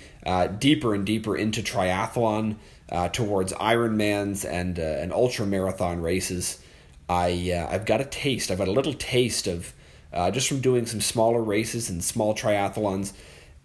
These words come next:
and I, I want more of that. I want more of that person on the other side of those races, and that's what I want for you as well.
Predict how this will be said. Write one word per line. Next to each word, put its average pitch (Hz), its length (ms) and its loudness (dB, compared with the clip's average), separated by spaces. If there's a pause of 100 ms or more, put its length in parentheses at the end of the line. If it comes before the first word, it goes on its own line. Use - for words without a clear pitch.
(100)
and 101 140 2
I, 98 260 4
I 98 140 2
want 117 260 4
more 110 400 4
of - 80 -4
that. 85 160 0
I 90 80 0
want 101 300 0
more 117 640 4 (280)
of 113 180 6
that 98 280 2
person 127 360 0
on 101 80 0
the 104 140 0
other 113 220 2
side 101 340 2
of 92 100 -4
those 90 240 -2
races, 95 400 0
and 98 80 -2
that's 156 180 4
what 175 100 6
I 131 40 8
want 117 280 0
for 113 140 -2
you 110 300 2
as 101 140 -2
well. 95 420 0